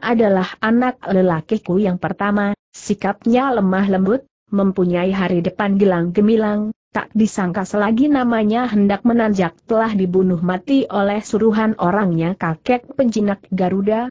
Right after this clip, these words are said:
Kematiannya itu sangat menyedihkan hatiku dan ayahnya. Wanita setengah umur itu parasnya mirip sekali dengan gadis kaki telanjang, maka dapat dipastikan di masa mudanya tentu juga cantik.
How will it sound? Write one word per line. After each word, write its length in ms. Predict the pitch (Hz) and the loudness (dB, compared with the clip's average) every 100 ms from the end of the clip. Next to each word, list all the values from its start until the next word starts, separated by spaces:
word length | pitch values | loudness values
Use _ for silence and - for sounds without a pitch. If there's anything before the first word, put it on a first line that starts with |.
| _ _ | _ _
Kematiannya 800 | - 269 226 226 208 196 196 196 | 0 2 2 2 2 2 2 0
itu 320 | 202 233 262 277 | 0 -2 0 -2
sangat 400 | - 202 214 269 | 0 0 0 0
menyedihkan 800 | 240 208 208 202 208 - 220 220 | 2 2 2 0 -4 -2 0 0
hatiku 560 | 202 185 220 277 311 | -2 -2 -2 0 0
dan 240 | 254 196 180 | 0 -2 -4
ayahnya. 640 | 190 190 190 190 185 196 269 | -2 0 0 0 0 2 2
Wanita 480 | 262 208 190 175 160 | 2 2 0 -2 -2
setengah 480 | - 262 220 170 | -4 -2 -2 -2
umur 320 | - 180 165 156 | -2 0 0 0
itu 320 | 240 - 190 | -2 0 -2
parasnya 640 | 185 196 196 - 220 247 | 0 -2 -2 -2 -2 2
mirip 480 | 226 220 254 339 - | 4 4 2 0 -6
sekali 560 | - 226 233 208 247 277 | -8 -4 0 2 2 2
dengan 400 | 208 202 190 190 | 2 2 2 2
gadis 400 | 208 214 247 - | 2 2 0 -4
kaki 320 | 165 - 240 | -8 -2 -2
telanjang, 560 | 240 240 202 196 180 | 0 2 2 0 0
maka 400 | 180 175 - 262 | 0 -2 -2 0
dapat 400 | 254 214 - 262 | 2 0 -2 -4
dipastikan 720 | 226 233 190 - 226 - 226 233 | -2 -2 -2 -4 -6 -2 0 2
di 80 | |
masa 480 | 220 208 202 254 247 | 2 0 -2 -2 0
mudanya 400 | 240 233 233 226 | 0 2 2 0
tentu 320 | 214 196 196 | 2 -2 0
juga 400 | 175 190 196 202 | -2 0 0 0
cantik. 560 | 190 - 175 190 156 143 | -2 -2 -2 -2 -4 -6